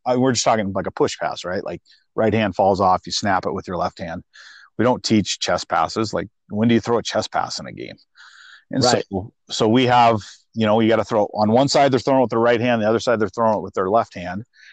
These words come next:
Speaker 1: And so they know, we explain it to them the first day, and our older kids coach it, right? So we, we tell them what the rule,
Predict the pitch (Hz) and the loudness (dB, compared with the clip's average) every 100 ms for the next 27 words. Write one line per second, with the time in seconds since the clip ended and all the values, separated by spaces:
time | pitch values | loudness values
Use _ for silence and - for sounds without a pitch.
0 | - _ 101 101 - 107 107 107 98 98 | -20 _ -6 -4 2 4 4 2 0 0
1 | 120 123 127 127 127 - 147 143 131 135 | 2 2 4 4 2 2 2 2 2 2
2 | 135 143 - 120 110 117 113 131 151 - | 2 0 0 -2 0 0 2 2 0 -2
3 | 113 110 104 - _ _ _ _ - 127 | 0 0 -2 -8 _ _ _ _ -6 0
4 | 127 127 156 156 113 139 117 - 147 - | 2 4 4 4 2 0 0 0 0 0
5 | 73 _ _ _ _ _ - 104 117 - | -12 _ _ _ _ _ -8 -4 -4 0
6 | 107 117 107 127 135 151 147 147 143 143 | 2 2 2 -2 0 4 4 4 2 2
7 | 110 | 2